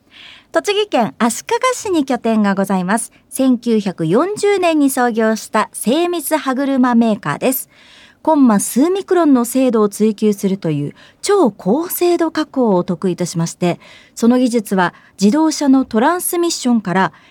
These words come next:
エフワンマシン、さらにはロケットや航空機エンジンまで極限の性能が求められる分野で採用をされています。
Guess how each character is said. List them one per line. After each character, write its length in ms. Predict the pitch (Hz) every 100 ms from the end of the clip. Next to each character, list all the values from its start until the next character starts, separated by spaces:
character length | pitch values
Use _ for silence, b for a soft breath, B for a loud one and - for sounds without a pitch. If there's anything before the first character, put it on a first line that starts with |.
| b
エ 120 | 175 185
フ 240 | - 320
ワ 160 | 330 302
ン 180 | 277
マ 100 | 254
シ 280 | 233 - 214
ン、 120 | 143 b b -
さ 160 | - 285
ら 80 |
に 100 | 240
は 180 | 220 202 B -
ロ 160 | 208 220
ケ 180 | - 494
ッ 40 | _
ト 100 | -
や 240 | 240 165 - -
航 260 | 269 359 427
空 300 | - 415 403
機 160 | 370
エ 100 | 381
ン 80 | 381
ジ 140 | -
ン 80 | 262
ま 80 | 233
で 180 | 190 156 B B -
極 300 | 220 202 359
限 240 | 370 349
の 160 | 349 339
性 260 | - 320 320
能 240 | 320 311
が 140 | 311
求 240 | 294 294 294
め 100 | 302
ら 140 | 302
れ 80 | 302
る 100 | 277
分 220 | 262 262
野 100 | 247
で 140 | 226 247
採 320 | - 170 165
用 160 | 165
を 80 | 165
さ 160 | 165 165
れ 100 | 165
て 100 | 165
い 120 | 147
ま 140 | 185
す。 180 | 208 -